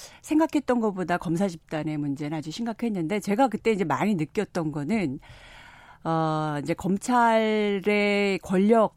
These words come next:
힘을 줄이는 것도 굉장히 중요하지만, 어, 이 내부에서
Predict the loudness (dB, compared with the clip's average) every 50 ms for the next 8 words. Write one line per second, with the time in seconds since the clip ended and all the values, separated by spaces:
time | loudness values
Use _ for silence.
0 | -10 -6 0 4 6 6 6 4 2 0 2 2 2 2 2 0 -2 -4 -4 -6
1 | -6 -2 0 0 0 0 0 -2 0 0 0 -2 -4 -4 -2 -2 0 0 -2 -4
2 | -6 -10 -16 _ _ _ -20 -20 -20 -20 -20 _ _ _ -8 -6 -4 -4 -4 -4
3 | -6 -6 -8 -10 _ -20 _ _ _ _ _ _ _ _ -4 0 0 2 2 2
4 | 2 2 2 2 2 2 -2 -4 -8 -10 -14 _ _ _ _ _ _ -20 _ 0
5 | 2 2 4 4 4 4 4 2 0 -2 -4 -6 -6 -6